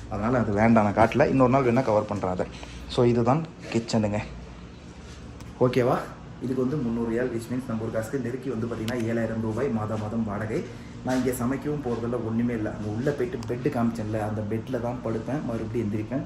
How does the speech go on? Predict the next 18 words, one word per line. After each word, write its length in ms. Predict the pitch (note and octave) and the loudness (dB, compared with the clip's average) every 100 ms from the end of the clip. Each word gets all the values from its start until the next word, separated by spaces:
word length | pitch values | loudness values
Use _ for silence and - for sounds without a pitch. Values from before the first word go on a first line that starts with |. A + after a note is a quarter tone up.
| - - - - | -8 -12 -12 -6
பல்லு 220 | B2 C3+ C#3+ | -2 0 0
மட்டும் 220 | A#2+ E3+ | 0 0
கொஞ்சம் 260 | D#3 B2+ | 0 0
அட்ஜஸ்ட் 220 | A#2+ B2 A#2+ | 0 -2 0
பண்ணி 140 | B2 | 2
வலிக்க 420 | A#2+ A2+ A2+ A2+ | 2 0 -2 -2
வேண்டியதா 460 | A2 G#2+ G#2+ G#2+ G#2+ | -2 -2 -2 -2 -2
இருக்கு. 320 | G2 C3+ - | -2 -2 -2
So, 80 | A2+ | -4
அந்த 120 | G#2 G#2 | -4 -4
பல்லை 220 | A2+ A#2 | -2 -2
அட்ஜஸ்ட் 400 | A2 G#2+ A2+ A2 | -2 -2 -4 -4
பண்ணி 160 | A2 G#2+ | -2 -2
வலிக்கிட்டு 500 | G#2 A2+ A2+ - F#3+ - - - - | 0 -2 -2 -4 -4 -6 -12 -14 -12
அப்படியே 360 | - - E3 B2 | -6 2 4 4
ரூமுக்கு 180 | A2 | 0
வீடியோ 200 | G2+ G2+ | -2 -6
இருக்கும். 140 | G2 | -6